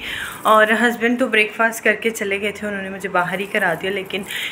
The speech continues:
यकीन माने बाहर बिल्कुल भी breakfast हम इतना heavy नहीं digest कर पाते। मुझे तब से कुछ हो रहा है जब से मैंने वो खाया है ना, तो तब से मैं बहुत अजीब feel कर रही हूँ। मैं सोच रही हूँ अभी मैं ना नींबू पानी पी लूँ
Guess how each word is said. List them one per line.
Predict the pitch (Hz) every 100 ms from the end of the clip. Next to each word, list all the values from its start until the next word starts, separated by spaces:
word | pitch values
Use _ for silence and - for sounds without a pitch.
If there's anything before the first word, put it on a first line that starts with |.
| -
यकीन | 208 208 208
माने | 202 185
बाहर | 202 175 165 202
बिल्कुल | 175 180 170 208
भी | 196 180 208 214
breakfast | 196 190 190 185 180 -
हम | 196 185
इतना | 185 185
heavy | 190 196 170 190
नहीं | 185 214
digest | 202 170 175 175
कर | - 190
पाते। | 175 175 - - - - - -
मुझे | 214
तब | 220
से | - 233
कुछ | 233 220
हो | - 190
रहा | 180
है | 196
जब | 190
से | - 196
मैंने | 190
वो | 185 185
खाया | - 185 180
है | 196
ना, | 190 208 - _ _ _ _ -
तो |
तब | 208 233
से | -
मैं | 233 202
बहुत | 180 180 202
अजीब | - 196 185 185
feel | 185 196 185
कर | 175 190
रही | 175
हूँ। | 180
मैं | 202
सोच | 202 196 185 -
रही | 190
हूँ | 185
अभी | 185
मैं | 185
ना | 185 202 190 185 180
नींबू | 196 185 180
पानी | 190 185 180
पी | 180 180
लूँ | 170